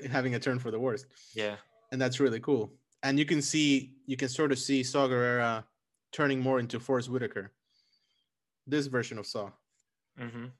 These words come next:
Speaker 1: Uh, with, like, the scar in his head, and, and he's probably gonna be a little bit more unhinged. Lies.
Speaker 2: Oh, got it.
Speaker 1: <laughs>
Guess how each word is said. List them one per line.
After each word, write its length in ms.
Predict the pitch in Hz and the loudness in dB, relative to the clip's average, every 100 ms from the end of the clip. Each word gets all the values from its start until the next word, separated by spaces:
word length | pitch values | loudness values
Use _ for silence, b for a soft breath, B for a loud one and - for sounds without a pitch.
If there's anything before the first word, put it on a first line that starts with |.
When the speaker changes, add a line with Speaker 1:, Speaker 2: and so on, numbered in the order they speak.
| _ _ | _ _
Speaker 1:
Uh, 200 | 117 110 | -8 -6
with, 220 | 101 117 113 | -6 -6 -10
like, 300 | 92 113 104 | -10 -6 -6
the 60 | 120 | -8
scar 340 | - - 120 | -10 -4 -4
in 80 | 117 | -4
his 160 | 107 - | -8 -10
head, 260 | 117 104 | -8 -6
and, 240 | 101 101 - | -8 -12 -14
and 100 | 110 | -14
he's 140 | 107 98 | -12 -10
probably 260 | 127 113 | -6 -6
gonna 140 | 107 104 | -6 -8
be 140 | 101 | -6
a 40 | |
little 200 | 101 107 104 | -6 -6 -8
bit 100 | 101 | -8
more 300 | 104 101 95 _ _ - | -10 -12 -16 _ _ -16
unhinged. 560 | 107 98 110 101 - _ _ _ _ _ _ _ _ - | -14 -10 -10 -12 -16 _ _ _ _ _ _ _ _ -8
Lies. 300 | 294 311 254 | -6 -6 -6
Speaker 2:
Oh, 80 | 226 | -6
got 180 | - 294 | 0 0
it. 1120 | 277 - _ _ _ - 208 - - - | 0 -10 _ _ _ -12 -10 -10 -12 -10
Speaker 1:
<laughs> 0 | 180 | -10